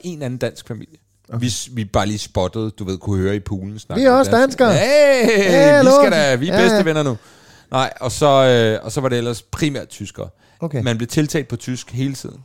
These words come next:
Speaker 2: Hmm.
Speaker 1: Og jeg tror, jeg er ret sikker på, at alt personale var blevet instrueret i, når der kommer nogle gæster forbi, så spørger jeg lige, om de har det godt.
Speaker 2: Okay.
Speaker 1: Fordi jeg kunne mærke sådan øjne, der fulgte efter en, og når
Speaker 2: Mm.
Speaker 1: man så lige kiggede op, og så fik man øjenkontakt med gartneren.
Speaker 2: Ja.
Speaker 1: Der, der han stod og klippede træer, så fik
Speaker 2: Så
Speaker 1: man
Speaker 2: sagde,
Speaker 1: øjenkontakt.
Speaker 2: "Guten Tag."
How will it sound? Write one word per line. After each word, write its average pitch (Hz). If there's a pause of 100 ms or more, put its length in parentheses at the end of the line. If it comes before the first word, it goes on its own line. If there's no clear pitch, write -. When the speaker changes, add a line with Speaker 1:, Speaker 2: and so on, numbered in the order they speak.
(260)
Speaker 2:
Hmm. 277
Speaker 1:
Og 123
jeg 120
tror, - (100)
jeg 139
er 127
ret 156
sikker 165
på, 160
at 117 (100)
alt 156
personale 135
var 135
blevet 113
instrueret 127
i, 113
når 110
der 98
kommer 95
nogle 95
gæster 131
forbi, 113
så -
spørger 95
jeg 104
lige, 92
om 95
de 92
har 78
det -
godt. - (440)
Speaker 2:
Okay. 113
Speaker 1:
Fordi 107
jeg 120
kunne 120
mærke 107
sådan 135
øjne, 110 (420)
der 120
fulgte 113
efter 127
en, 113 (100)
og 135
når 127
Speaker 2:
Mm. -
Speaker 1:
man 113
så 147
lige 139
kiggede 139
op, 123 (140)
og 123
så 143
fik 139
man 127
øjenkontakt 120
med 107
gartneren. 117 (360)
Speaker 2:
Ja. 127
Speaker 1:
Der, 123
der 127
han 123
stod 151
og 123
klippede 113
træer, 107
så -
fik 143
Speaker 2:
Så -
Speaker 1:
man 110
Speaker 2:
sagde, 110
Speaker 1:
øjenkontakt. 135
Speaker 2:
"Guten 170
Tag." 139